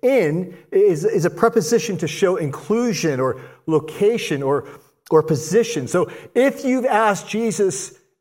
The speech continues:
into your life, you've received him, he's forgiven you,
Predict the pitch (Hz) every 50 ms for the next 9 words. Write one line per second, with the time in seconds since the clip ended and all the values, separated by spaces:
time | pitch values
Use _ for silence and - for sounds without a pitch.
0 | - 208 214 220 214 - 233 214 190 180 175 170 185 208 202 - 185 156 156 165
1 | 151 - - - - 233 262 247 - - 254 254 220 180 180 139 - - 135 110
2 | - - 208 240 233 262 240 233 240 247 254 254 226 -